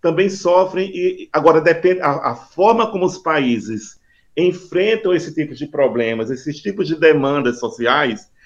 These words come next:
aí é que vai diferenciar um país do outro. Eu tava em dois mil e dezoito no Canadá e lá tava tendo a, a eleição pra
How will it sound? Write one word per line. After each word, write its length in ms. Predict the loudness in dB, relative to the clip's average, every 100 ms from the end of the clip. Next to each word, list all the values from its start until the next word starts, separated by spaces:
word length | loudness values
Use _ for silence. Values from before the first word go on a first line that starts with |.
| -20 -4
aí 220 | 0 0
é 40 | -2
que 160 | -4
vai 100 | -2
diferenciar 540 | -2 -2 -2 -4 -4 -4
um 60 |
país 340 | -2 -2 -2 -2
do 120 | 2
outro. 600 | 4 4 2 -4 -14 -14 _
Eu 320 | -2 0 2 2
tava 240 | 2 2
em 60 | 2
dois 180 | 0
mil 140 | 0 -2
e 20 |
dezoito 340 | 0 0 -2
no 140 | -2 -4
Canadá 880 | -2 0 0 2 2 2 -2 -6 _ _ _
e 80 | -2
lá 180 | 2 2
tava 280 | 2 2 2
tendo 300 | 0 2 2
a, 280 | 2 2 4
a 80 |
eleição 800 | 4 2 0 -2 -4 -2 0 -2
pra 680 | 0 2 2 2 2 -2 -8